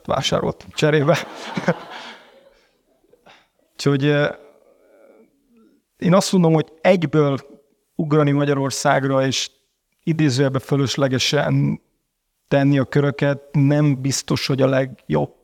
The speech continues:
stratégia, hiszen itthon is vannak rendezvények, legyen az egy falunap, vagy legyen az egy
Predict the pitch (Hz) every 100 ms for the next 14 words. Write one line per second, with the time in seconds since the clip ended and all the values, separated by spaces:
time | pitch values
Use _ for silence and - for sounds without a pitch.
0 | _ _ - - 135 156 139 143 160 139
1 | - 147 139 - 165 - 147 214 165 151
2 | 143 151 175 190 165 185 185 190 190 277
3 | _ _ _ _ _ _ - 135 135 123
4 | 127 - 143 147 147 - - - - 139
5 | 135 131 127